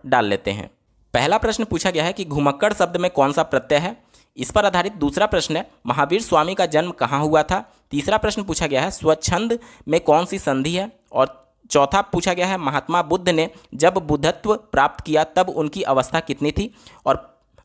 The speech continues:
अंतिम प्रश्न पूछा गया है, श्रुति धर्म का क्या अर्थ है? अब चलिए इस गद्यांश को हम लोग पढ़ते हैं। आदिम आर्य घुमक्कड़ ही थे, यहाँ से वहाँ वे घूमते ही रहते थे, घूमते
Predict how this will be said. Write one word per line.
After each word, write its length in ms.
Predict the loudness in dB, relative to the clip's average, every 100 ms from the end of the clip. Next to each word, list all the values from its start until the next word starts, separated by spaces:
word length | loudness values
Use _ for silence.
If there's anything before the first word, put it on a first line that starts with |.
| _ -4
अंतिम 280 | -2 -2
प्रश्न 260 | 0 0 0
पूछा 260 | -4 -2 0
गया 160 | 0
है, 60 | -2
श्रुति 540 | -6 -4 0 0 0
धर्म 320 | 0 0 0 -4 -16 _
का 100 | -4
क्या 200 | 2 2
अर्थ 280 | 2 -2 -4
है? 280 | -8 -8 _ _ _ -2
अब 100 | 0
चलिए 360 | 2 0 0
इस 180 | -2 -2
गद्यांश 340 | 0 2 2 2
को 100 | 0
हम 80 | 2
लोग 140 | 2
पढ़ते 260 | 0 0 -4
हैं। 260 | -4 -12 _ _ _
आदिम 360 | 2 2 0 -6 0
आर्य 320 | 0 2 -2 -6 _ -6
घुमक्कड़ 540 | 0 0 0 2 2
ही 240 | 2 -2 -2
थे, 180 | -2 -4 -8 _
यहाँ 300 | -4 0 0
से 220 | 0 -2 -4 -16 -20 -20 _
वहाँ 280 | -2 2 4
वे 120 | 4
घूमते 340 | 4 2 2
ही 160 | 0 2
रहते 260 | 0 0 -2
थे, 200 | -2 -4
घूमते 600 | -4 0 0 4 2 2